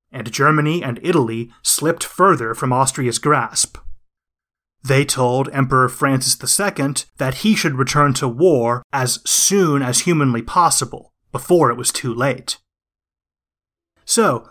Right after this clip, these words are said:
the Austrian leadership was internally divided,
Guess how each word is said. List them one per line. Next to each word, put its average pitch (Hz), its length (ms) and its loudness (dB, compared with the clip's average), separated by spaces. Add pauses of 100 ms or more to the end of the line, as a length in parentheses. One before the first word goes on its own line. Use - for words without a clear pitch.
the 143 120 -2
Austrian 196 480 0
leadership 143 560 -2
was 131 360 2
internally 139 680 0
divided, 127 600 0